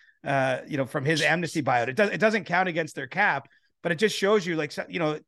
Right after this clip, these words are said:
there are some big contracts that have been, been bought out. You know, Brizgalov is a kind of a famous one in Philly. I'm, I think he's getting paid until, like, twenty thirty or something close to that by the Flyers. Again, not on their cap because of the amnesty clause. That would help. A, a soft cap system where there's maybe a luxury tax would help.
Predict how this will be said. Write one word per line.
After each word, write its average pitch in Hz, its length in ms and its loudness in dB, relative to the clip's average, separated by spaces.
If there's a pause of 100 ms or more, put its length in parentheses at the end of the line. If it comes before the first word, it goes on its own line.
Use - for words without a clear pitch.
(300)
there 165 140 4
are 175 260 6
some 151 200 -2
big 156 200 0
contracts 147 500 0
that 135 100 -2
have 127 80 -4
been, 123 240 -4 (220)
been 131 140 0
bought 139 260 2
out. 131 240 2
You 135 140 -4
know, 127 100 2
Brizgalov 131 640 -2
is 117 140 -4
a 117 60 -6
kind 127 180 -4
of 123 80 -2
a 117 80 -8
famous 123 320 -2
one 120 100 -4
in 117 80 -6
Philly. 127 320 0
I'm, 113 100 -2 (380)
I - 60 -8
think 156 120 -2
he's 160 120 0
getting 151 240 2
paid 139 320 0
until, 123 240 -4
like, 113 180 -8
twenty 123 260 -4
thirty 117 400 -4
or 110 60 -4
something 110 320 -8
close 110 240 -6
to 113 100 -10
that 104 240 -6 (360)
by 139 160 2
the 127 80 0
Flyers. 113 420 0
Again, 123 280 0
not 143 180 4
on 135 140 2
their 120 100 -4
cap 131 260 -2
because 120 240 -6
of 113 60 -10
the 117 100 -6
amnesty 117 320 -4
clause. 110 320 -6 (260)
That 180 160 4
would 190 120 4
help. 175 340 4 (280)
A, 135 200 -2
a 131 240 0
soft 156 400 2
cap 147 240 0
system 151 320 -2
where 143 100 0
there's 123 140 -4
maybe 131 180 0
a 120 60 -4
luxury 143 320 -2
tax 135 320 -2
would 123 100 -6
help. 131 300 -4